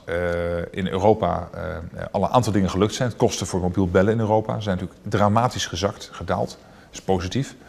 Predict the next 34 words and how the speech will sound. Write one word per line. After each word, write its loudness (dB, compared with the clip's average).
Eh, -8
de -8
kosten 4
voor 2
toegang 4
tot -6
internet 0
zijn 0
enorm 4
afgenomen. -2
De -6
vliegkosten 4
in 0
Europa 0
zijn 0
heel 2
erg 2
afgenomen. -2
Dat 2
zijn 0
dingen 6
die 6
al 8
gelukt 4
zijn. 0
Eh, 6
deze 4
bedrijven 6
profiteren 4
natuurlijk 4
van 0
de 2
gemeenschappelijke 0
markt. 0